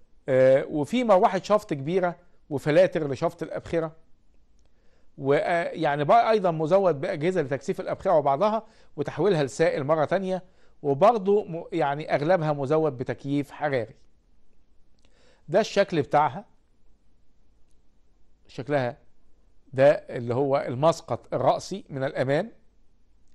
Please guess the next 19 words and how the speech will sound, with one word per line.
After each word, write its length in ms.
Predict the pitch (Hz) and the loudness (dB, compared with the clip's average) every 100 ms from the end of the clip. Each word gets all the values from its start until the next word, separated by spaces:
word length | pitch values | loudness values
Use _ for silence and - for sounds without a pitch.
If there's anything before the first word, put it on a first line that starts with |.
| _ - - - - - | _ -20 -20 -20 -20 -12
والمسقط 580 | 135 131 160 208 - 156 | -6 -2 2 0 0 -6
الأفقي 600 | 160 - - 185 202 226 - - - - - - | -6 -6 -4 -4 -6 -10 -12 -20 -20 -20 -20 -8
من 200 | 139 156 | -8 0
أعلى 380 | 196 196 214 226 - - - | 2 4 0 -6 -14 -16 -6
يبين 400 | 160 160 185 180 | 0 2 2 2
لك 280 | 175 - 151 | 0 -2 -10
إنها 420 | 143 156 160 156 - - - - - - - | -4 0 0 -4 -14 -20 -20 -20 -20 -14 -14
أسطوانية 540 | - 156 143 165 196 | -6 0 2 2 0
الشكل. 440 | 143 - 135 - - _ - - - - - - - - - - - - _ - - | -2 -8 -10 -12 -20 _ -20 -20 -20 -20 -20 -20 -20 -20 -20 -20 -20 -20 _ -20 -10
متقسمة 420 | 143 143 147 240 220 | -8 -6 -2 0 2
زي 120 | 202 | 2
ما 40 | |
احنا 140 | 208 208 | 0 -2
شايفين 300 | 175 151 214 | -2 -2 -2
كده، 200 | 220 214 | 0 2
لو 140 | 185 | 4
عدينا 300 | 151 147 202 | 4 2 0
دول 180 | 180 208 | 2 2
هنلاقيهم 600 | 165 185 202 190 190 | 2 0 0 0 -2